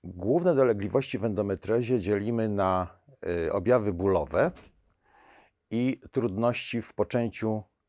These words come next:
potomstwa, czyli niepłodność. Bądź mogą być te dwie przyczyny naraz. E, odpowiednie odżywianie jest istotne zalew-, zarówno, e,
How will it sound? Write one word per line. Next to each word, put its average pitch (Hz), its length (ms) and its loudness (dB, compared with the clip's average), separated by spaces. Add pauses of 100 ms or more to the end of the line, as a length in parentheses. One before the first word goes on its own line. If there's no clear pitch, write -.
(300)
potomstwa, 87 800 -2 (500)
czyli 120 340 -6 (760)
niepłodność. - 840 0 (1500)
Bądź 113 460 2
mogą 107 340 4
być 107 260 -2
te 107 160 2
dwie 98 200 0
przyczyny 101 500 -2
naraz. - 580 -2 (1900)
E, - 60 -8 (1600)
odpowiednie 139 540 2
odżywianie 95 880 0 (340)
jest - 260 -2
istotne 123 440 0
zalew-, 104 500 2
zarówno, 101 920 0
e, - 40 -20